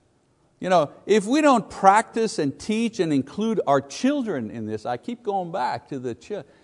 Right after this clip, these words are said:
you know, I, I watch, uh, uh, our daughter Emily, for example, how she offers hospitality,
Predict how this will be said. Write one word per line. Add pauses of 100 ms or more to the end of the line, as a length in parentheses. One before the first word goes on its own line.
(200)
you
know, (340)
I,
I
watch,
uh, (300)
uh,
our
daughter
Emily,
for
example, (380)
how
she (100)
offers
hospitality,